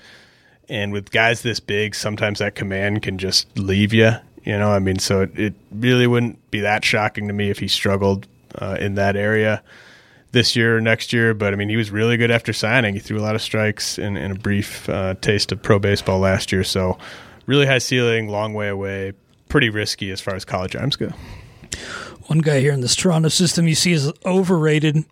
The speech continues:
Speaker 2: Miguel Geraldo. What do you see that, uh, you don't particularly like?
Speaker 1: So he's a high pedigree J two guy from a couple years ago,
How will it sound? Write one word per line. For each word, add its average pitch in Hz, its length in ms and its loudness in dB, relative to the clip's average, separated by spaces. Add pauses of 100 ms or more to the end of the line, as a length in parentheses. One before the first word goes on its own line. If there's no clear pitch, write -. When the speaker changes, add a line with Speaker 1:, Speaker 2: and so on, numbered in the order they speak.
(140)
Speaker 2:
Miguel 151 360 2
Geraldo. 139 600 4 (420)
What 196 100 2
do 202 60 4
you 196 80 4
see 185 220 2
that, 160 220 2
uh, 147 340 4
you 139 120 2
don't 143 200 0
particularly 131 460 -2
like? 113 360 -6 (680)
Speaker 1:
So 147 240 2
he's 170 640 4
a 120 420 -2
high - 200 2
pedigree 120 640 2
J 110 260 -2
two 135 220 -2
guy 110 220 2
from 107 140 -6
a 98 40 -4
couple 104 260 -4
years 101 280 0
ago, 98 420 -2